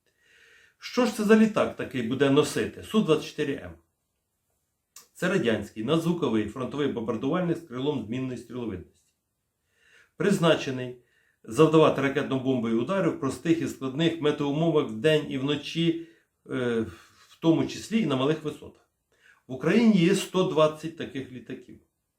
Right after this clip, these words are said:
З них дев'яносто п'ять на зберіганні. Значить, двадцять п'ять у нас було в наявності. Е, у нас є, е, у нас є дев'ять штук двадцять чотири М Р. Це розвідники,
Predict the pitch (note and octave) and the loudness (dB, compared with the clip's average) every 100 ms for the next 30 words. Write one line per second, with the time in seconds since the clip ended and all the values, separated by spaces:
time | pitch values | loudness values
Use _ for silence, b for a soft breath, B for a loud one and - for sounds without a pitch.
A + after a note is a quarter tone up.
0 | _ - A2 C#3+ A#2+ A#2 A#2+ A2+ - F3+ | _ -16 -4 -2 0 -2 -4 -6 -8 -8
1 | F#3 C#3+ C3 C#3 B2 E2 D#2+ E2+ _ _ | -8 -10 -10 -10 -10 -12 -16 -20 _ _
2 | _ _ _ _ _ _ _ b - C3 | _ _ _ _ _ _ _ b -10 -8
3 | C#3+ A#2 E3 E3+ B2+ - C#3 D#3 - b | -8 -2 -2 -2 -6 -6 -4 -4 -8 b
4 | b C#3 C#3 A2+ B2+ C3+ C3 A2 F#2 F2 | b -2 -2 -2 -2 0 0 -2 -2 -8
5 | E2 - F2 F2+ b b b b b b | -14 -20 -20 -20 b b b b b b
6 | b b b b _ _ _ _ - B2+ | b b b b _ _ _ _ -8 -6
7 | A2+ G#2+ G2+ B B B B B B B | -6 -8 -12 B B B B B B B
8 | B B B B B B _ B2 C#3 E3+ | B B B B B B _ -4 2 4
9 | - - D3+ C3 B2+ B2 A#2 A2 A2+ A#2+ | 2 0 -2 -2 -2 -4 -2 -2 -2 0
10 | C#3 A2+ B2+ A#2+ D3+ C3 - - A2 - | -2 -4 -6 2 2 2 -8 -12 -12 -10
11 | B2 C3 - - A#2+ C3+ B2+ B2 A2 F#2 | -8 -8 -8 -8 -6 -4 -4 -4 -4 -8
12 | F2 _ _ _ _ _ _ - B2 C3 | -10 _ _ _ _ _ _ -2 2 2
13 | B2 A#2 A2 G#2+ C3 D#3+ E3 | 0 -2 -4 -4 -8 -4 -6